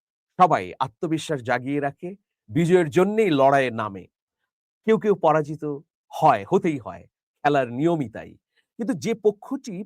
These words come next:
পরাজিত হবে, সে পক্ষটি কি মেনে নেবে? ধরুন জামাত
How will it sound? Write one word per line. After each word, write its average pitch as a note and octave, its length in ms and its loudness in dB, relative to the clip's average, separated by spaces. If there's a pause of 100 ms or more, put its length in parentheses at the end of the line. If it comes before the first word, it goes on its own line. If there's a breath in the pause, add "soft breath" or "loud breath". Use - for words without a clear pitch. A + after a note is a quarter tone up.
(120)
পরাজিত E3+ 520 0
হবে, B2 360 -6 (540)
সে F#3+ 100 -2 (100)
পক্ষটি F#3 480 -2
কি F3+ 280 -14 (280)
মেনে B2+ 220 -4
নেবে? A3 260 0 (1040)
ধরুন E3 400 4 (440)
জামাত F#3 300 4